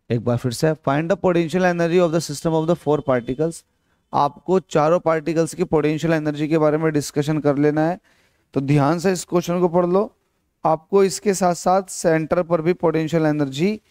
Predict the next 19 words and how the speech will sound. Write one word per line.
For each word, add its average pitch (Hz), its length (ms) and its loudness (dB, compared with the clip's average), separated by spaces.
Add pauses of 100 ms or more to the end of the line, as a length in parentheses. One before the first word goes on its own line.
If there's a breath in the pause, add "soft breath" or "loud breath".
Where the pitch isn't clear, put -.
(420)
बतानी 135 720 -2
है, 131 640 -2 (380)
बता 165 260 0
देंगे। 101 380 -10 (1300)
अब 202 160 2
सबसे 180 400 -2
पहले 208 260 0
आपको 202 520 2 (360)
पोटेंशियल 180 500 2
एनर्जी 180 400 0
का 180 120 0
फॉर्मूला 165 540 0
पता 151 240 0
होना 143 280 0
चाहिए। 147 480 0 (800)
मास 160 500 2
ऑब्जेक्ट 160 600 -2 (320)
के 170 160 2
through 165 420 2